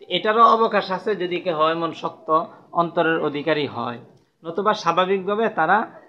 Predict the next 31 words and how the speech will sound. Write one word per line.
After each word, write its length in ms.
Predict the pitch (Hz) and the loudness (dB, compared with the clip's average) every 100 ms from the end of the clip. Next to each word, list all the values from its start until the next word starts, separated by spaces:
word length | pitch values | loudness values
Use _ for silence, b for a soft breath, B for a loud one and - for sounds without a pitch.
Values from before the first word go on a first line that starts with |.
| _ _ 131 | _ _ -8
জিহাদ 260 | 160 175 | -2 -2
সংক্রান্ত 880 | 160 - 190 196 202 196 - - 226 247 - - - | -2 -2 -2 0 -4 -4 -4 0 0 -2 -14 -18 -6
অন্যান্য 480 | 165 175 165 180 196 | -4 -4 -6 -6 -8
সহযোগিতার 880 | - 160 160 175 196 202 220 226 | -2 -2 -2 -2 -2 -2 0 0
কাজের 340 | 208 196 196 196 | 2 2 2 0
মধ্যে 260 | 185 160 | -2 -2
লিপ্ত 340 | 170 190 - 202 | -2 -2 -2 -6
থেকে 480 | - 185 208 226 254 - - _ | -4 -6 0 -2 -2 -12 -20 _
এই 180 | 180 180 170 | -6 -6 -2
ফজিলতটা 520 | 170 160 160 - 143 | -2 -2 -4 -4 -4
লাভ 160 | 143 143 - | -2 -2 -4
করবে, 240 | 180 208 | -4 -4
এই 180 | 190 160 | -2 -4
ফরজটা 420 | - 151 143 151 | -2 -4 -2 -4
আদায় 180 | 147 143 | -2 -6
করবে। 340 | 123 123 120 - _ _ _ _ _ | -8 -12 -14 -20 _ _ _ _ _
কেহ 200 | 156 160 | -4 -2
যদি 460 | 175 202 220 247 381 - _ - | -2 -2 0 -2 -4 -14 _ -14
এই 140 | 151 - | -14 -8
ফরজ 280 | 151 160 196 | -2 2 2
আদায়ের 460 | 190 190 185 196 185 | 0 -4 0 0 0
নিয়তে 680 | 170 180 196 190 151 131 - _ - | -2 -2 -2 -2 -6 -6 -10 _ -12
এই 140 | 160 | -8
কাজগুলোর 540 | 165 170 170 165 170 170 | -2 -2 0 -4 -4 -6
সাথে 280 | - 180 | -8 -4
অংশগ্রহণ 580 | 165 165 165 180 180 180 | -4 -4 -4 -4 -2 -2
করে, 300 | 160 147 123 120 _ - | -4 -4 -6 -10 _ -12
আশা 260 | 160 175 | -10 -8
করা 260 | 165 170 165 | -6 -2 -2
যায় 340 | 135 147 190 190 | 0 2 2 0
ইনশাআল্লাহ 640 | 170 - 160 160 185 220 | -8 -4 -4 0 0 0